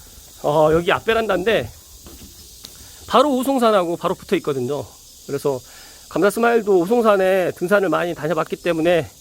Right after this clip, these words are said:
오송산에 까마귀도 살고, 그리고 오송산에 이제 밤나무라든지 전나무라든지 뭐 여러 다양한 수풀과 산림들이 우거져 있는데,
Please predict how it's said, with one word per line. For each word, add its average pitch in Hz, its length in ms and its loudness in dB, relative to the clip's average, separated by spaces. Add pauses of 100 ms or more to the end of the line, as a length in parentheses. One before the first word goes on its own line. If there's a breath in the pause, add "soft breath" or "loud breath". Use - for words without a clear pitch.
(440 loud breath)
오송산에 185 440 2
까마귀도 226 440 0
살고, 180 640 2 (140)
그리고 160 180 -2
오송산에 175 440 2
이제 151 120 -4 (100)
밤나무라든지 156 960 -2 (420 loud breath)
전나무라든지 151 1040 0
뭐 135 120 -4
여러 208 400 2 (360 loud breath)
다양한 170 520 0
수풀과 - 1400 -2
산림들이 208 600 -2
우거져 170 340 0
있는데, 151 500 -2